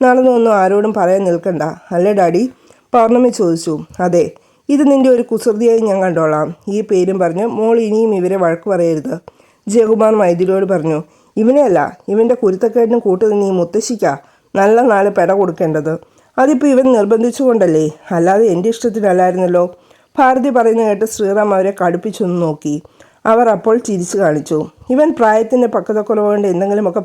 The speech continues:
പറഞ്ഞെന്ന് വി-, വെച്ച് അതിനെല്ലാം തുള്ളാൻ നിൽക്കുമായിരുന്നോ വേണ്ടത്?"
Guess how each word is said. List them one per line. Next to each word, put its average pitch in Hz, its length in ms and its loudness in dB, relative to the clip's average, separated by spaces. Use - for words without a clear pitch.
പറഞ്ഞെന്ന് 190 420 -2
വി-, 165 240 -4
വെച്ച് 180 280 -4
അതിനെല്ലാം 277 460 2
തുള്ളാൻ 233 300 2
നിൽക്കുമായിരുന്നോ 214 560 0
വേണ്ടത്?" 175 420 0